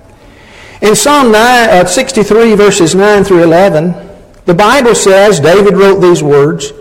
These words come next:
"But those who dest-, seek to destroy my life shall go down into the depths of the earth. They shall be given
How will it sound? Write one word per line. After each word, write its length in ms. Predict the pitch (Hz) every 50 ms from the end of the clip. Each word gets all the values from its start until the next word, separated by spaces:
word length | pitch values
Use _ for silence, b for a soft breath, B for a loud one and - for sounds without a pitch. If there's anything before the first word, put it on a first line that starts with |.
| - B B B B B B B B B B B B
"But 200 | 220 233 233 170
those 440 | 214 233 277 320 330 311 269 -
who 140 | - 247 240
dest-, 480 | 196 202 190 - - - - - - -
seek 340 | - - 269 285 277 277 -
to 100 | - 208
destroy 480 | 185 185 - - - 240 226 220 202 190
my 240 | 190 190 214 233
life 460 | 220 196 170 156 160 160 160 175 180 175
shall 280 | - 190 170 160 165
go 200 | 170 190 226 247 208
down 320 | 202 202 214 220 233 220
into 240 | 202 190 160 170 156
the 120 | 160 165
depths 500 | 156 156 185 208 214 214 214 - - -
of 160 | 214 196 180
the 140 | 180 180 180
earth. 520 | 170 170 175 160 135 131 - - - - - - - - - _ B B B B B B B B B B 220
They 180 | 170 214 262
shall 220 | 254 - 277 262 226
be 120 | 262 233
given 340 | 190 214 262 277 254 254